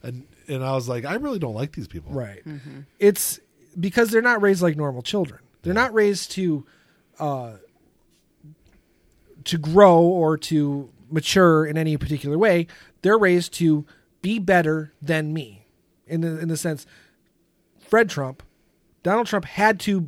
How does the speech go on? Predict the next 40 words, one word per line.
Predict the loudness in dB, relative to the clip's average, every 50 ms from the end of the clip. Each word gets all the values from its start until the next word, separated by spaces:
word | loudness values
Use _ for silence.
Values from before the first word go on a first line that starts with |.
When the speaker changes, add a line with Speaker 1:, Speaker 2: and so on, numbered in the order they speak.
| -8 -8 -8
Speaker 1:
To | -8 -6
be | 0 6
Speaker 2:
live | 8 8 8 8
Speaker 1:
be-, | 6
Speaker 2:
up | 4 2 2
Speaker 1:
yeah. | 0 -2
Speaker 2:
to | 0 2 2 2 0 -4 _ _ _ _ _ _
this | -4 -2 -2 -2 -2
standard | -2 -4 -4 -4 -4 -6 -8 -12 _ _ _
to | -10 -6
get | -4 -4 -4 -4
any | -4 -6 -6 -4
kind | -4 -4 -4 -2
of | -2
love | -2 -2 -4 -4 -4
at | -6
all, | -8 -8 -12 -16 -20 -20 -18 -10
which | -8 -6 -4
I | -2
Speaker 1:
Yeah. | -2
Speaker 2:
don't | -2 -4
think | -6 -8 -10
he | -8
got. | -6 -6 -6 -6 -8 -14 -20 _ _ -18
Speaker 1:
Yeah. | -18 -16 -18 -20 -20 _ _ _
Speaker 2:
So, | -6 0 2 2 2 2 -2 _
of | -16 -6
course, | 0 2 2 2 2 -2
he's | -6 -6 -4
gonna | -2 -2 0
do | 0 0
that | 0 -2 -4 -6 -10
same | -12 -10 -8 -8 -8 -8
thing | -10 -10 -8
to | -8 -10
his | -10 -12
kids. | -14 -14 -14 -16 -16 -20 -20 -20 -18
Speaker 1:
Yeah. | -16 -16 -18 -20 -20 _ _ _ _
Speaker 2:
His | -6 -6 -6 -6
kids, | -4 -2 -2 -2 -4 -8